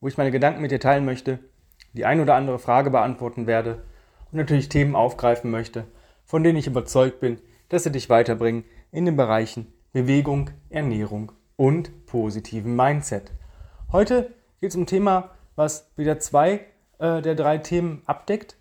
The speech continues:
und zwar Schmerz, Verletzung, diese Geschichte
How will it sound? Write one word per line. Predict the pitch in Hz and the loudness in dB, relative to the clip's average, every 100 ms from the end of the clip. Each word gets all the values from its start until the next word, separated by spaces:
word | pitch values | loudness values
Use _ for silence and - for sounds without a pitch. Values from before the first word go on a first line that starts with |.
| _ _ | _ _
und | 151 139 | -14 -4
zwar | 139 139 160 - _ _ _ _ _ _ _ _ _ _ _ _ _ _ _ _ _ | 0 0 -2 -8 _ _ _ _ _ _ _ _ _ _ _ _ _ _ _ _ _
Schmerz, | - 139 117 110 - - _ _ _ _ _ | -10 -2 0 -2 -8 -16 _ _ _ _ _
Verletzung, | - 131 147 156 147 143 - _ _ - - | -4 -2 -2 -4 -4 -6 -14 _ _ -14 -8
diese | 131 | -4
Geschichte | 127 113 139 - 156 | -4 -4 -6 -6 -8